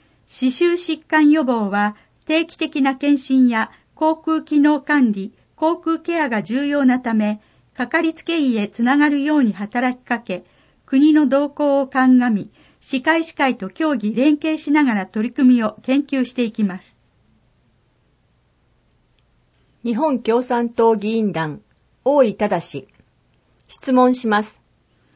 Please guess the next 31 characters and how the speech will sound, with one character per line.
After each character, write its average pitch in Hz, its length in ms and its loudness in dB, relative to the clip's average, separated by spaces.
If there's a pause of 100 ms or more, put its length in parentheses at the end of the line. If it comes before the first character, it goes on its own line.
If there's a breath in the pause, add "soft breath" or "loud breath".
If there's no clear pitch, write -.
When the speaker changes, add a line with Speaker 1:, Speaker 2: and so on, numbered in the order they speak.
(280)
Speaker 2:
オ 269 180 4
ー - 20 -4
ガ 302 120 2
ニ 294 160 -2
ッ - 40 -16
ク 269 160 -6
ビ 262 100 -4
レ 254 140 6
ッ 202 100 -2
ジ - 280 -10 (120)
推 269 240 -6
進 277 320 -2
協 262 220 4
議 247 120 -4
会 190 280 -2
に、 156 200 -8 (360)
掛 277 240 -6
川 214 240 6
報 262 240 4
徳 269 220 -2
パ 247 160 4
ワ 170 300 2
ー - 40 -18
株 208 220 -4
式 247 220 -6
会 247 180 4
社 190 120 -6
の 160 120 -6
参 170 260 -8
加 160 160 -2
を。 151 120 -6